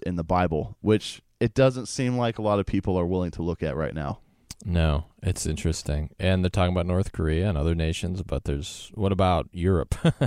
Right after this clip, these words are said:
Speaker 2: <laughs> That's something people aren't looking at. But, uh, the Bible does talk a lot about the, what you can s-, expect to see happening in Europe, and that's actually a bigger threat. So, uh, make sure you look at that booklet. It's new. It's at the trumpet dot com. Uh, speaking of the trumpet dot com,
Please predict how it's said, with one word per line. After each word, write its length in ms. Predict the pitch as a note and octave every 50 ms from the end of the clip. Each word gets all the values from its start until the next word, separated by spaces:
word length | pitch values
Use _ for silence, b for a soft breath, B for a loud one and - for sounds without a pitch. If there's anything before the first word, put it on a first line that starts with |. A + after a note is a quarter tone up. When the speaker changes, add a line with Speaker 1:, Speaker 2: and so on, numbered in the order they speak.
| - -
Speaker 2:
<laughs> 400 | - C3 C3+ B2+ B2 G2+ - -
That's 180 | - F2+ E2+
something 320 | - G2 F2 D#2+ E2 E2 D#2
people 240 | E2+ D#2+ - D#2
aren't 160 | D#2 D#2+ C#2+ B1
looking 320 | D2+ D2+ - - D2 C#2+
at. 220 | C#2+ C#2+ C#2 - -
But, 280 | - - D2 C#2+ - -
uh, 160 | D2 C#2+ D2 D2 F2 - - -
the 120 | - F2+ F2
Bible 340 | E2+ F2 E2+ E2 D#2 D#2
does 200 | D2 D#2+ D2+ D#2
talk 260 | - - D2+ D2 - -
a 40 |
lot 160 | C#2+ D2+ D2 D2
about 320 | D2 D2+ D2+ C#2 A1 - _ _ _ _ -
the, 440 | G2+ G2 D2+ C#2+ F#2+ G2+ F2+ F2 E2
what 180 | D2+ D#2+ C#2+
you 60 | D#2+
can 140 | - - D2
s-, 180 | C2 - - -
expect 420 | - - - - - F2+ F2 -
to 60 | -
see 140 | - - F#2
happening 300 | F2+ E2+ - - E2 D#2
in 60 | D2+
Europe, 260 | D#2 E2 F#2 E2+ D#2 -
and 80 | F2
that's 200 | E2 E2 E2 -
actually 260 | D2+ D#2 - - -
a 60 | - -
bigger 240 | D#2 D2+ - -
threat. 440 | - - - D#2+ D2+ C#2+ - - -
So, 300 | - - - C#2 D2 - B B B B B B B B B B B B B B
uh, 680 | - F#2+ F#2 F2+ F2 E2+ E2+ E2+ E2+ E2 E2 E2 E2 D#2+
make 380 | - - - - F#2 F#2 F2+
sure 100 | - -
you 80 | F2+ D#2+
look 120 | E2+ -
at 60 | D#2+ -
that 200 | D2 C2 D2+ F#2+
booklet. 260 | A#2 - - A1 A1+
It's 160 | A#1 - -
new. 160 | F2 E2+ D#2+
It's 160 | C#2+ - -
at 80 | - -
the 80 | - -
trumpet 300 | - F2+ D#2+ - - -
dot 180 | - - - -
com. 280 | - F2+ E2+ D#2+ D#2+ - _ B B B B B B B B B - -
Uh, 320 | F#2+ F#2+ F#2+ F#2 F#2 F2+
speaking 320 | - - E3+ D#3 C#3 C3
of 100 | G#3+ D4
the 80 | E4 C#4
trumpet 240 | - G3+ F3+ D#3+ -
dot 220 | C#3+ C#3 C3+ -
com, 400 | - - C3+ C#3+ F#3 A3 G#3+ F3+